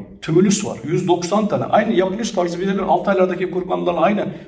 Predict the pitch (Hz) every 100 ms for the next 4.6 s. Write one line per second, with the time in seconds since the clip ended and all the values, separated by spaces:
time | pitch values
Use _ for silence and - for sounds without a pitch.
0 | - 170 190 185 180 190 190 180 190 190
1 | 165 160 165 165 156 139 - 190 - 165
2 | 170 175 180 151 165 185 160 185 233 175
3 | 170 196 - - 175 165 185 185 180 185
4 | 180 185 240 - -